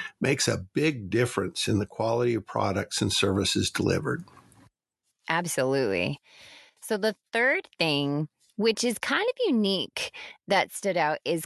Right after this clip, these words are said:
Speaker 2: quickly delivering results.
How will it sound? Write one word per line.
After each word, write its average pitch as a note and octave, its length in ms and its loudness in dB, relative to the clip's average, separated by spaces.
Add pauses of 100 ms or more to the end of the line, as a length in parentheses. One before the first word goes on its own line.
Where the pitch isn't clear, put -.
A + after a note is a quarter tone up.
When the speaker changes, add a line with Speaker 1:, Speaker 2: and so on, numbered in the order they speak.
(140)
Speaker 2:
quickly A3+ 800 0
delivering D#3 880 2 (140)
results. F#3+ 920 -2